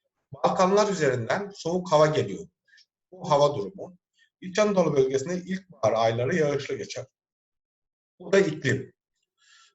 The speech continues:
Dün bizim buraya bir saat yağmur yağdı. Arkadaşlar bu da kısa süreli olduğu için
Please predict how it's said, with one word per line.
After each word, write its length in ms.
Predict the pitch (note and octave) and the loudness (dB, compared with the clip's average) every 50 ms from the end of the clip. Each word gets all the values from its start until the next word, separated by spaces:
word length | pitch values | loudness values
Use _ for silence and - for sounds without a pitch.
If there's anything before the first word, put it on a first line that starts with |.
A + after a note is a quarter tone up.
| _ _ _ _ - | _ _ _ _ -16
Dün 380 | D3+ F3+ A3+ C4 C4 - - - _ - | -10 -4 -2 -2 -2 -2 -6 -12 _ -14
bizim 420 | D#3+ E3+ E3 - A3 A3 G#3 F#3 F3+ | -12 -8 -2 -2 0 0 0 0 2
buraya 420 | G3 G3 F3+ F3 F#3+ G3 - D#3+ | 4 6 6 6 6 4 2 0
bir 120 | G3 A#3+ | -2 -2
saat 480 | A3 - - - E3 E3+ F#3+ G3 - C#3 | -2 -4 -2 2 4 4 4 2 0 2
yağmur 460 | C#3+ D3 D3+ D3 C#3+ D3+ D#3 D3+ C3+ | 4 4 6 6 4 4 2 2 2
yağdı. 440 | A2+ G#2+ G2+ F#2 F2+ - - - _ _ _ _ _ _ _ _ _ _ _ _ _ _ _ - | 2 2 2 2 -2 -8 -12 -18 _ _ _ _ _ _ _ _ _ _ _ _ _ _ _ -4
Arkadaşlar 580 | D3+ F#3 F3+ F3 - - C#3+ C3 A#2+ A2+ - - _ _ _ _ - - - - - - _ _ _ _ _ _ - G#2+ G2+ - _ - | 0 2 2 2 2 2 0 0 0 -2 -6 -12 _ _ _ _ -20 -20 -20 -20 -20 -20 _ _ _ _ _ _ -18 -18 -18 -18 _ -18
bu 460 | B2+ D#3+ F#3+ G#3 G#3 - - - - | -12 -4 0 0 0 0 -2 -2 2
da 300 | B2+ A#2 A#2 G#2 - - | 4 4 4 4 0 -6
kısa 220 | _ _ - G3 | _ _ -2 0
süreli 360 | F#3 - - C#3 C#3+ B2 A2+ A2+ - - - - - - - - | 0 0 0 2 2 2 2 2 -2 -2 -6 -10 -12 -12 -8 -4
olduğu 280 | B2 B2 B2 A#2+ B2 | -4 -2 -2 -2 -2
için 480 | B2 A2 G2 G2+ - F#3 G3+ G#3 G3 | -4 -4 -4 -4 -6 -8 -8 -8 -10